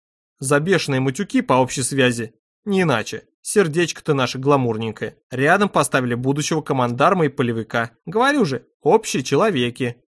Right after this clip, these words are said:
Особо продвинутых носителей гуманитарных идеалов впечатлил один из кадров. Крупный план повешенного выблядка.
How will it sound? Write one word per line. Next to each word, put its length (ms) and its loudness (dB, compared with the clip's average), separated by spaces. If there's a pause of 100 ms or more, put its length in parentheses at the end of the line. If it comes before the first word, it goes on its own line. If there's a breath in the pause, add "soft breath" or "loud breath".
(180)
Особо 480 4
продвинутых 600 0
носителей 420 0
гуманитарных 720 0
идеалов 460 2
впечатлил 500 0
один 300 0
из 100 -2
кадров. 480 -2
Крупный 540 2
план 320 4
повешенного 640 2
выблядка. 600 -2